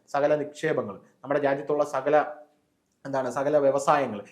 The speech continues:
ഇതിലെല്ലാത്തിലും അവർക്കൊരു അപ്പർ ഹാൻഡ് ഉണ്ട്, അവരൊരു പിടുത്തം വെക്കും. അങ്ങനെയാണ് ഇപ്പൊ നരേന്ദ്രമോദി വന്ന ശേഷം അറിയാലോ എത്ര ചൈനീസ് ആപ്പാണ് നിരോധിച്ചത്.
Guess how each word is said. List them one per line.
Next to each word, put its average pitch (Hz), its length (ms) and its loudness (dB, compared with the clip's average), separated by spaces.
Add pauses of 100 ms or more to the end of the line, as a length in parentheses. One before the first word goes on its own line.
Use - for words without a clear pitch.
(120)
ഇതിലെല്ലാത്തിലും 196 760 4
അവർക്കൊരു 165 440 0
അപ്പർ 120 220 0
ഹാൻഡ് 107 180 -10
ഉണ്ട്, - 260 -20
അവരൊരു 185 380 2
പിടുത്തം 131 360 -2
വെക്കും. - 220 -12 (320)
അങ്ങനെയാണ് 175 440 2
ഇപ്പൊ - 140 -2
നരേന്ദ്രമോദി 208 600 2
വന്ന 214 240 0
ശേഷം 214 340 -2
അറിയാലോ 185 380 4
എത്ര 202 240 -2
ചൈനീസ് 185 400 -2
ആപ്പാണ് 160 320 0
നിരോധിച്ചത്. 139 440 -4